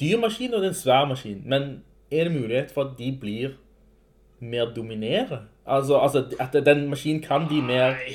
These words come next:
Speaker 1: for alle?
Speaker 2: jeg tror ikke det. Du har ikke, du har ikke, Nintendo har maskottene sine som er utrolig sterke vare-, varemerker. Og nå,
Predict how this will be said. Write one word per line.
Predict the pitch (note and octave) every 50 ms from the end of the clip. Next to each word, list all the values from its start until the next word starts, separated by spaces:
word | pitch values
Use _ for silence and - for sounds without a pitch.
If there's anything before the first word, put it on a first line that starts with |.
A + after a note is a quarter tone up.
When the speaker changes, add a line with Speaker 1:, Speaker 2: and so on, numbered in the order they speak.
| - -
Speaker 1:
for | - - B2+
alle? | C3+ B2 A2 C#3 A3 A3 -
Speaker 2:
jeg | C3 B2+ -
tror | - A#2 -
ikke | - - A#2 A2+
det. | - - A#2 - - - _ _ _ _ _ _ _ _
Du | - A#2+
har | A#2 -
ikke, | - - B2+ B2+ B2 - - -
du | -
har | A#2+ A#2+
ikke, | - - C#3 C3 B2+ B2 B2 B2 A#2+ B2+
Nintendo | C3+ C3+ C3 C#3 C3+ C3 C3 C3+
har | B2+ A#2
maskottene | A2+ G#2+ - - - - G#2 - - C#3 B2+ A#2
sine | - G2+ F#2+ F#2 F#2
som | F2 F2+ F2+
er | F2+ F2+ F2+ F2+ F2 F2 - - - - _ _ _ _ _ -
utrolig | B2+ A#2+ - - - A#2 A#2 A#2 A2+ A2+
sterke | - - A#2 - - A#2
vare-, | A2 - - - B2+ B2
varemerker. | A#2+ - G2 - - - - - - - - _ _ _ _ _ - _ -
Og | C3+ C3+
nå, | D3 D3+